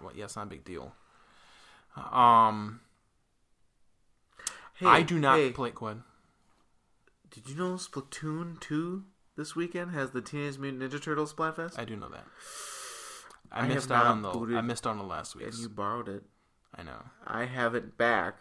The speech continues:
Speaker 2: You brought it back to me, and I missed out on this weekend. Like, I want to kinda
Speaker 1: From last weekend, you mean? Yeah.
Speaker 2: pop it in and play around right now, and 'cause it's going on right now, the second gen.
Speaker 1: It's not, okay. So when they advertised it, they made it sound like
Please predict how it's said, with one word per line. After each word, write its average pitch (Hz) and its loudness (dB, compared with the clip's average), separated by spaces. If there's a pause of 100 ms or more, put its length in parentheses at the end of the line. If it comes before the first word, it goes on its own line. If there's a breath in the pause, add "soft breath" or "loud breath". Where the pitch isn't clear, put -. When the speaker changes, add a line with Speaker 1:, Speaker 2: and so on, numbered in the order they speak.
Speaker 2:
You 120 -10
brought 104 -2
it 101 -6
back 104 -4
to 98 -16
me, 98 -16 (200)
and - -14 (140)
I 123 -10
missed 107 -10
out 76 -6
on 98 -8
this 107 -10
weekend. - -16 (220)
Like, 131 -4
I 135 4
want 120 0
to - -16
kinda 113 -8
Speaker 1:
From 113 -2
last 101 -2
weekend, 58 -16
you 67 -16
mean? - -18 (100)
Yeah. 92 -12 (200)
Speaker 2:
pop - -6
it - -10
in - -8
and 90 -14
play - -8
around 71 -10 (100)
right - -14
now, 67 -12
and - -18 (720)
'cause 147 -12
it's 139 -8
going 143 6
on 139 8
right 123 2
now, 123 4
the 107 -4
second 107 -6
gen. 104 -6 (600 soft breath)
Speaker 1:
It's 170 0
not, 160 4
okay. - -2 (480 soft breath)
So 143 2
when 123 -4 (100)
they 143 -6
advertised 160 0
it, 104 -8
they 127 0
made 156 0
it - -8
sound 117 2
like 98 -8